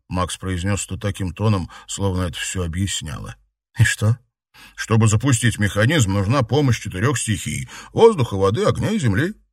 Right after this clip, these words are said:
Тебе не говорили об этом? Я отвечаю за воздух, сёстры Ленош за огонь и воду». «Так вот, почему они такие важные», догадалась Катерина. «Они очень гордятся, что в кои-то веки окажутся баронессе полезнее, чем все остальные.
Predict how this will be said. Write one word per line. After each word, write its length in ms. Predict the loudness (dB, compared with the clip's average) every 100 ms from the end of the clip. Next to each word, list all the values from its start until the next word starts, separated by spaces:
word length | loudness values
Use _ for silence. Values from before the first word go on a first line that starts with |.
| _ _
Тебе 240 | 0 4
не 80 | 4
говорили 300 | 4 2 2
об 100 | 2
этом? 280 | 2 -2 -14 _ -2
Я 100 | 0
отвечаю 380 | 2 2 2 6
за 140 | 6
воздух, 460 | 4 2 0 0 -4 -20 -12
сёстры 400 | 0 0 2 2
Ленош 320 | 2 4 4
за 120 | 4
огонь 220 | 4 4 2
и 40 |
воду». 400 | 2 2 2 -2 _ -20 -20 -20 _
«Так 180 | -6 -2
вот, 300 | -2 -2 0
почему 300 | 0 2 4
они 160 | 4
такие 360 | 4 0 2 0
важные», 560 | 4 4 2 -2 -4 -6 -14 -12
догадалась 600 | -8 -6 -6 -6 -8 -8
Катерина. 560 | -10 -10 -8 -6 -6 -10 _ -20 _
«Они 180 | -6 -2
очень 260 | 0 2 4
гордятся, 560 | 4 4 4 4 2
что 180 | -6 -8
в 60 | -2
кои-то 320 | 0 0 -2
веки 280 | -2 -2 -2
окажутся 460 | 0 0 0 -4
баронессе 540 | -2 0 2 0 0 -6
полезнее, 640 | -6 -4 -2 0 2 0
чем 180 | -2 -6
все 200 | -6 -6
остальные. 580 | -4 -4 -4 -8 -10